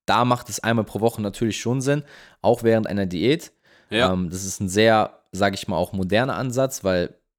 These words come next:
Speaker 1: viele reden bei einer Diät ja auch immer noch davon, da haben wir auch schon eine Folge drüber gedreht, dass man runterhungern muss, <laughs> ähm, sondern eine Diät ist ja auch irgendwo eher ein Lifestyle, ja, und in meinen Augen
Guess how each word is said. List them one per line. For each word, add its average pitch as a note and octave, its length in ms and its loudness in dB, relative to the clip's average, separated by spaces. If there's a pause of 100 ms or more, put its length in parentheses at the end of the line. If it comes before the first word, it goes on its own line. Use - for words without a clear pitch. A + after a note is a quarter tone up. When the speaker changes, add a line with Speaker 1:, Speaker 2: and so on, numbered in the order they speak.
(140)
Speaker 1:
viele A2 560 2
reden G#2 260 0
bei G2 80 2
einer G2 140 0
Diät F2 300 -4
ja F2 80 0
auch G2 120 -2
immer A2 200 0
noch G2+ 120 -2
davon, G#2 360 -2
da F#2 100 0
haben G2 140 -4
wir F#2 100 2
auch G#2 60 0
schon - 160 -6
eine G2 60 -4
Folge G#2 240 0
drüber F#2+ 200 -2
gedreht, G#2+ 440 -2 (380)
dass G2 200 0
man F#2+ 440 0 (260)
runterhungern D3 560 4
muss, - 380 -2 (120)
<laughs> - 760 -8
ähm, G2 420 2 (200)
sondern G2+ 300 0
eine G2+ 120 0
Diät F#2 280 0
ist A#2+ 120 -6
ja A2 100 4
auch G#2+ 120 0
irgendwo G#2 420 0
eher G2 440 2
ein F#2 440 -4 (260)
Lifestyle, F#2 680 -2 (300)
ja, G#2+ 300 -2 (280)
und G2+ 420 -2 (140)
in G2+ 160 -4
meinen B2 220 2
Augen B2+ 400 0